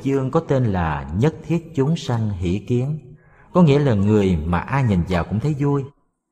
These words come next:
Không phải vì người này làm trò hay nói chuyện khôi hài, nhưng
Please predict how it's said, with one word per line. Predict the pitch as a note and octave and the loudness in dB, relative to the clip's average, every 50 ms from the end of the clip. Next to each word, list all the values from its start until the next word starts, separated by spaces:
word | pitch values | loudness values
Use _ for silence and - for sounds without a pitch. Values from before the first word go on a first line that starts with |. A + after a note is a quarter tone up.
| _ _ _ _ _ | _ _ _ _ _
Không | _ - E3+ D#3 - | _ 2 2 4 4
phải | - A2+ A2 D3 D3+ | 2 0 0 0 2
vì | C#3 C3+ | 2 2
người | A#2 A2+ G#2+ G2+ | 4 4 4 2
này | F#2+ F#2+ F2+ F2+ F2 | 2 2 0 0 0
làm | E2+ F#2+ F#2 F2 E2 - | 0 0 0 -2 -2 -2
trò | - G2+ F#2 F2 E2 D#2+ D2+ D#2 | 0 2 2 2 2 0 -2 -4
hay | G#2+ C3 C3+ | -4 -2 0
nói | C#3 F3 | 0 0
chuyện | F3+ - F#2+ F#2+ | 0 0 -2 -2
khôi | G#2 - C#3 C3 B2 | 0 0 0 0 2
hài, | G#2+ G#2 F2+ E2+ D#2 C#2+ - - - - - - - - - - - | 0 0 0 -2 -4 -6 -8 -16 -20 -20 -20 -20 -20 -20 -20 -8 0
nhưng | D3+ E3 | 2 4